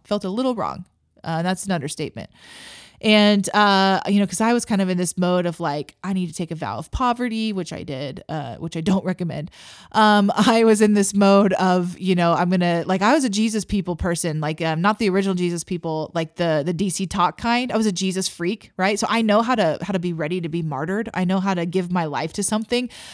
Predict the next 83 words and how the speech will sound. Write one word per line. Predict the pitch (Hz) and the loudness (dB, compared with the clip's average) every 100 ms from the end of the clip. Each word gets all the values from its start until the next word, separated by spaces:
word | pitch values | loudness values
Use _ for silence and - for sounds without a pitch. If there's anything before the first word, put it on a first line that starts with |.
| - | -4
Um, | - 202 190 185 | 4 6 6 4
<laughs> | 214 | 4
and | 226 | 6
I'm | 208 | 4
sure | - 226 | 4 2
some | 220 | 2
of | 208 | 2
you | 214 | 2
other | 196 190 | 4 2
nineties | 190 185 196 | 2 2 0
Christian | - 190 - 190 | -2 -2 0 0
kids | 202 180 | 0 2
are | 185 | 2
like | 170 165 190 | 0 0 0
that | 202 | 0
as | 185 - | 0 0
well. | 160 190 - - - - | 0 0 -2 -12 -20 -4
And | 254 247 | 0 4
so | - 254 | 6 6
the | 233 | 6
Prayer | 233 330 453 | 2 2 2
of | |
Jabez | 254 254 277 262 | 2 4 4 4
just, | 226 220 | 2 0
it | 233 | 2
wasn't | 240 330 339 | 2 2 0
tracking | - 202 - 208 | 2 2 2 0
with, | 180 170 - | 0 -2 -4
with | 185 175 - | -4 -2 -2
the | 180 | 0
martyrdom | 170 185 196 220 196 175 | 2 2 2 2 2 2
life | 175 190 | 2 0
that | 185 170 | 0 0
I | 175 | 0
was | 175 170 | -2 -4
<laughs> | |
envisioning | 175 220 226 214 220 | -2 -2 0 2 2
myself | 214 202 185 175 | 2 2 0 -2
to | - | -2
go | 175 175 | -2 0
live. | 175 247 226 175 - - - - - | 0 0 -2 -4 -10 -18 -18 -12 -2
And | 262 262 262 254 | 2 4 2 4
so | 240 277 | 4 4
here | 339 | 4
I | 381 | 4
am | 359 226 254 302 | 4 4 2 0
a | - | -4
couple | 240 269 | -2 0
months | 240 214 | 0 0
ago, | 220 | 0
and | 240 | 2
the | |
Lord | 220 220 | 2 0
says | 214 180 | 0 0
to | 202 | 0
me, | 202 | 0
"I | |
want | 180 165 170 | 0 -2 -2
you | 226 | -4
to | |
look | 208 165 | -4 -4
up | 156 160 | -4 -6
the | 180 | -6
Prayer | - 156 | -6 -4
of | 156 | -2
Jabez." | 247 302 180 127 | -2 -2 -2 -6
And | - 196 | -2 0
I | 196 | 2
didn't | 185 262 349 | 2 0 0
do | 240 254 | 0 0
it | 214 | 2
right | 196 175 | 0 0
then, | 190 180 | -2 0
but | 175 | 0
I | 180 | 0
was | 180 | 0
like, | 185 | -2
"I | 190 | -2
need | 190 180 | 0 0
to | |
buy | 165 156 | -2 -4
this | 156 - | -4 -4
book." | 269 185 - | -2 -2 -6